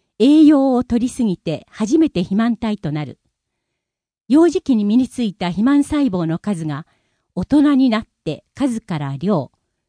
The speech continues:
傘を増すようになれば、数が多い人ほど肥満度は増すことになります。脂肪には体温の維持、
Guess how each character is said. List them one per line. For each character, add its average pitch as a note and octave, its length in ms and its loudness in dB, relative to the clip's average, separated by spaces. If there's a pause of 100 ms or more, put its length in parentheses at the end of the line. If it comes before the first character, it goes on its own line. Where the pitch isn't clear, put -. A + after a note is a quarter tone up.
(140)
傘 D4 320 -2
を G#3+ 80 0
増 A3 100 -2
す - 180 -8
よ F#3+ 120 0
う D#3+ 40 -2
に D#3 120 -2
な F3 120 -2
れ D#3 120 -6
ば、 D3 180 -8 (340)
数 C4 300 -2
が F#3+ 220 -2
多 C4+ 220 0
い B3 60 0
人 A#3 280 -4
ほ G#3+ 100 -6
ど A#3 200 0
肥 - 200 -6
満 B3 240 2
度 F3+ 100 -2
は D#3 100 -4
増 F#3+ 120 -6
す - 120 -14
こ F#3 120 -8
と D#3+ 120 -6
に D#3 120 -4
な D3 120 -6
り D#3 120 -10
ま D#3 100 -6
す。 - 220 -20 (1400)
脂 B3 240 -2
肪 D#4 140 4
に D4+ 120 4
は G#3+ 260 -2 (220)
体 E4 300 0
温 G3+ 160 0
の F3 140 -2
維 A3 140 -4
持、 E3+ 280 -8